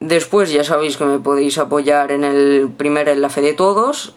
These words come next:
el Streamloots, comprando los cofres,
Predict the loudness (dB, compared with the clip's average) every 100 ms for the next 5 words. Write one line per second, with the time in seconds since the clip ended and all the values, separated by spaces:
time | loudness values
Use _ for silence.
0 | -6 -4 0 0 -2 -2 0 0 0 -2
1 | -2 -8 -14 -20 _ _ _ _ _ -8
2 | -4 -2 0 0 -2 -2 0 0 0 -4